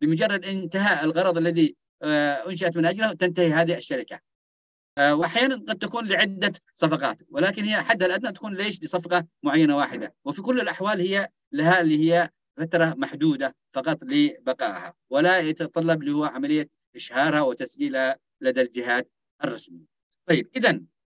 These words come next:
آه، لابد لنا من خلال التعريف اللي أوردناه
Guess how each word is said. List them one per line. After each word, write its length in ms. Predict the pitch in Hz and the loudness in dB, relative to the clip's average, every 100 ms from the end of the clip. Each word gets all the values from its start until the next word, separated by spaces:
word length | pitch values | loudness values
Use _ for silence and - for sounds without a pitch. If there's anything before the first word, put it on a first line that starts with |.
| _ _ _ _ _ _ _ _ - | _ _ _ _ _ _ _ _ -6
آه، 400 | 185 180 175 175 | 2 4 4 4
لابد 360 | 156 220 214 202 | 2 2 0 -2
لنا 280 | 220 220 - _ _ _ - | 0 0 -2 _ _ _ -10
من 120 | 151 | -8
خلال 280 | 160 220 196 | 0 0 0
التعريف 400 | 165 165 190 165 | 0 -2 0 -2
اللي 140 | 143 | -4
أوردناه 500 | 143 143 143 135 113 | -2 -2 -4 -4 -6